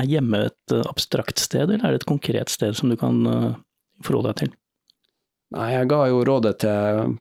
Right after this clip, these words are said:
Speaker 2: folkene som jeg var sjef for også, at, eh, før de tar en, eh, telefon hjem, så bør de kanskje tenke litt over om de har noen ting de kan fortelle.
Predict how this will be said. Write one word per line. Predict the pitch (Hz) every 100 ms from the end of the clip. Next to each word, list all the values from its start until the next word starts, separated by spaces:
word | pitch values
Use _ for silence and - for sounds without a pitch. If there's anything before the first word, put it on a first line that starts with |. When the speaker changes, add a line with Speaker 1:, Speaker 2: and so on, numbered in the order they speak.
| -
Speaker 2:
folkene | 123 - 101
som | 107
jeg | 101
var | 110
sjef | 117 127 -
for | 110
også, | 123 - -
at, | - - 113
eh, | 107 104 110 - _
før | - 123
de | 107
tar | - 113
en, | 101 101 101 101
eh, | 101 101 98 98 _ -
telefon | 123 110 120 120
hjem, | 135 101 - _ _ _ _ -
så | -
bør | 117 120
de | 110 104
kanskje | 101 110 - 107 98 101 98 _ _ _ _ _ _ _ -
tenke | 139 - 110
litt | 117 -
over | - 110 107
om | 101 104
de | 107
har | 104 107
noen | 101 101
ting | 110 104
de | 104
kan | 107 101
fortelle. | 123 131 110 107